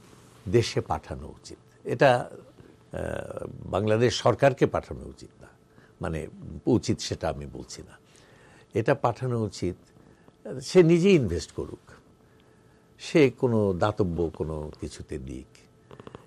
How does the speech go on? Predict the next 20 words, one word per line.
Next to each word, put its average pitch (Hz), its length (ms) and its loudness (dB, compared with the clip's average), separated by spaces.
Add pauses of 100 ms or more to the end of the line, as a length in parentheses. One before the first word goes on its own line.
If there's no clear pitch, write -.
(140)
কিছু 113 220 -4
মানুষের 104 480 2
উপকারে 73 580 -6 (200)
সেই 76 220 -8
টাকাটা - 420 -10
দিক, - 260 -16 (1000)
আহ, - 420 -10 (440)
বা 156 340 8
যে 147 180 6
কোনোভাবেই। 123 600 2 (380)
এটা, 139 500 6 (120)
এটা 147 240 0
তার, 113 340 4 (600)
তার 107 140 0
নিজস্ব, 92 800 0
নিজস্ব 82 480 -6
ইচ্ছা। - 380 -12 (1300)
তো 101 380 4 (1400)
এটা 160 260 6
আমার 92 240 2